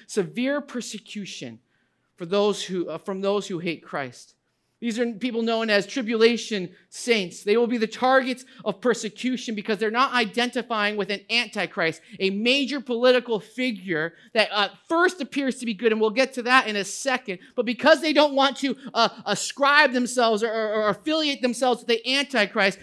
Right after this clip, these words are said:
they will become targets for the rest of humanity. They will be hunted, they will be hated,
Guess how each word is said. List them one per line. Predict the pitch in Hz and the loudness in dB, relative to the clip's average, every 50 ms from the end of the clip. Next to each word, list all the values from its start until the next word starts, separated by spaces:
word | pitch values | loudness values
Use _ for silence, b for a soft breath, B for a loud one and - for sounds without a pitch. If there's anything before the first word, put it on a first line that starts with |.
| B B | B B
they | 262 262 | 0 2
will | 262 254 240 | 2 2 2
become | 247 254 254 - 240 269 247 - B B B B - | 0 -2 -2 0 2 2 2 2 B B B B -16
targets | - - 277 320 349 359 349 240 208 185 190 220 - - - - b b b b b | -2 2 6 8 8 8 6 2 2 2 2 0 -2 -6 -12 -14 b b b b b
for | - 254 | 2 4
the | 247 240 | 4 6
rest | 226 247 285 320 320 - - | 8 8 8 8 8 6 2
of | 285 233 | -2 0
humanity. | - 247 262 247 254 262 262 247 220 | 0 -2 -2 0 0 2 2 2 4
They | 196 214 214 | 4 4 4
will | 214 208 | 4 2
be | 214 208 | 0 -4
hunted, | 185 - 277 302 311 311 320 311 302 277 B B B 269 B | -2 -2 -2 -2 -2 -4 -8 -10 -10 -10 B B B -16 B
they | 214 196 214 214 | 0 4 4 6
will | 214 208 180 | 6 4 2
be | 185 165 | 0 -4
hated, | 165 151 - 240 294 285 285 285 285 277 | -4 -2 -2 0 0 2 0 0 -2 -4